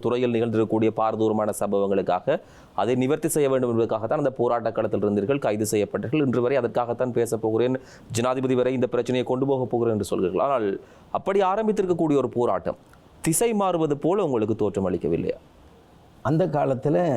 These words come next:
Speaker 2: இளைஞர்கள் எல்லாம் மாலை நேரங்கள்ல பொழுதுபோக்கா ஒவ்வொரு சந்தியில கூடி பேசுறவ. அப்ப அவர்களை தூக்கி கொண்டு போய் அடுத்தடுத்த நாள் கொண்டு போட்டு வயல்வெளியில தான் நாங்கள் அந்த சடலங்களை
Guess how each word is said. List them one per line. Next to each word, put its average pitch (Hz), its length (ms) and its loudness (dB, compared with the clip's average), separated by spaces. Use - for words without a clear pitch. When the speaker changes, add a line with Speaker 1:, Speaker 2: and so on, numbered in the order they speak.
Speaker 2:
இளைஞர்கள் 135 520 2
எல்லாம் 104 280 0
மாலை 185 360 2
நேரங்கள்ல 143 600 2
பொழுதுபோக்கா 170 640 0
ஒவ்வொரு 151 280 2
சந்தியில 143 440 0
கூடி 160 140 2
பேசுறவ. 107 360 -2
அப்ப - 120 -4
அவர்களை 220 400 2
தூக்கி 208 280 2
கொண்டு 175 280 2
போய் 185 140 4
அடுத்தடுத்த 143 440 0
நாள் 180 220 0
கொண்டு 160 240 2
போட்டு 151 260 0
வயல்வெளியில 143 560 2
தான் 165 160 0
நாங்கள் 135 220 2
அந்த 131 220 2
சடலங்களை 127 460 0